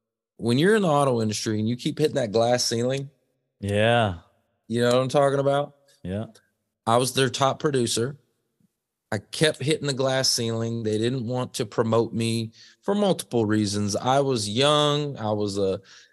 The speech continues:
Speaker 1: I was probably arrogant. I was probably, you know, I was just a mover and shaker, right? And I, I think some people were probably threatened by that. Some people, uh, I think the G M didn't wanna lose the best salesperson, different things like that.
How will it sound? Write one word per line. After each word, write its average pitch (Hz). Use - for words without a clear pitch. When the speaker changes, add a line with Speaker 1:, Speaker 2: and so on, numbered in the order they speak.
Speaker 1:
I 117
was 113
probably 120
arrogant. 127
I 110
was 104
probably, 113
you 110
know, 110
I 120
was 180
just 170
a 135
mover 127
and 107
shaker, 98
right? 107
And 110
I, 113
I 113
think 113
some 127
people 123
were 117
probably 104
threatened 151
by 147
that. 139
Some 107
people, 101
uh, 101
I 107
think 120
the 110
G 120
M 123
didn't 113
wanna 107
lose 107
the 95
best 92
salesperson, 139
different 160
things 127
like 107
that. 104